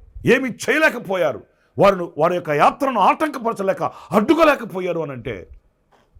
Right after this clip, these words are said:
ఆ ఇశ్రాయేలీయులు లెక్క కొ-, కొంచెమే,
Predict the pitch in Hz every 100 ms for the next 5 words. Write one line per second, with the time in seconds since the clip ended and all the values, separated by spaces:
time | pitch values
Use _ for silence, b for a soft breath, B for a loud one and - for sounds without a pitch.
0 | _ - 98 98 - 151 143 131 120 110
1 | 98 120 - 165 - - - 127 139 147
2 | 151 104